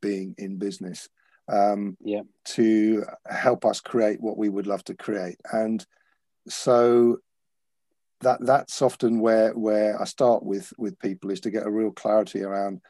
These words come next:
Speaker 1: what they would love from that perspective. So, uh, my, my, the work that I've been doing recently on, on branding has been with a fellow intuitive coach, shall we say. So we literally
Speaker 2: Okay.
Speaker 1: have connected with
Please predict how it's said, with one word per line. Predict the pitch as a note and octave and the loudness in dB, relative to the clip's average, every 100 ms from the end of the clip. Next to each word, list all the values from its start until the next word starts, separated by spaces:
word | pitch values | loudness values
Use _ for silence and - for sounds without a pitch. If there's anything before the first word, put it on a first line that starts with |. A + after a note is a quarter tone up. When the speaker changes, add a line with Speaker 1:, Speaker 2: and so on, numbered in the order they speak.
| _ _ _ _ | _ _ _ _
Speaker 1:
what | A2 G#2+ | -4 -2
they | |
would | G#2 G#2 | -2 2
love | G#2 G2 | 2 2
from | - A2 G#2+ | -2 -2 2
that | A2+ A2+ - | 2 0 -4
perspective. | A2+ - A#2+ G#2 - F#2 | -12 -2 -2 -2 -6 -8
So, | - A2 A2 G#2+ _ _ _ _ _ _ - - | -2 2 2 0 _ _ _ _ _ _ -14 0
uh, | A2+ A2+ A2+ | 4 4 4
my, | B2 C3 | 4 4
my, | B2+ C3+ C3 B2+ A2+ - _ _ _ _ _ _ _ _ _ _ _ _ _ _ _ _ _ _ | 6 6 6 4 0 -4 _ _ _ _ _ _ _ _ _ _ _ _ _ _ _ _ _ _
the | B2 | -2
work | A#2+ D3 B2+ | 2 4 4
that | A2+ | 4
I've | A2+ G#2+ | 2 4
been | A2+ A2+ | 2 4
doing | B2+ A2+ A2 | 4 4 2
recently | B2 - G2+ G2+ F#2 | 0 -2 -8 -8 -4
on, | G2+ G2+ G2+ G2+ G#2 | -4 -4 -6 -8 -6
on | G#2+ G#2 | -4 -4
branding | G2 A#2+ B2 G2+ F2+ | 2 4 4 0 -6
has | F2+ A2+ F#2+ | -6 -6 -4
been | G2+ A2 G#2 G2 | 0 0 0 -4
with | G2+ G2+ | -4 -2
a | G2+ | -2
fellow | F#2+ - G#2 G2 F#2+ F#2+ _ _ _ _ _ | -2 -2 0 -2 -4 -8 _ _ _ _ _
intuitive | - G2+ - A#2 G2 - - | -8 -8 0 0 0 -6 -8
coach, | - G2+ - | -6 -6 -8
shall | G2 | -10
we | F#2 | -8
say. | F#2 F2 E2+ F2 _ - | -10 -12 -14 -20 _ -14
So | - | -6
we | G#2 G#2+ | -2 0
literally | A#2 - - G2+ | 0 -2 -6 -4
Speaker 2:
Okay. | G2 | -6
Speaker 1:
have | G#2 | -10
connected | - G#2+ G#2+ - - G2 | -8 -4 -4 -6 -6 -6
with | G2 G#2+ G2+ - | -4 -2 -2 -6